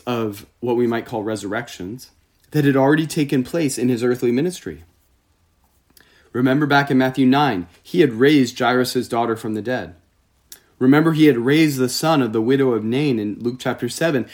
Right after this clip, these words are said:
And in John chapter eleven, he had raised Lazarus from the dead. That one in particular is interesting because where Lazarus and his family lived was only a short distance from Jerusalem. And we're told in John chapter eleven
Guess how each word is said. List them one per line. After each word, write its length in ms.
And 280
in 160
John 300
chapter 320
eleven, 380
he 160
had 100
raised 320
Lazarus 600
from 200
the 80
dead. 380
That 220
one 120
in 120
particular 480
is 100
interesting 480
because 640
where 160
Lazarus 520
and 120
his 100
family 300
lived 460
was 160
only 180
a 60
short 340
distance 380
from 180
Jerusalem. 640
And 120
we're 100
told 380
in 200
John 240
chapter 320
eleven 540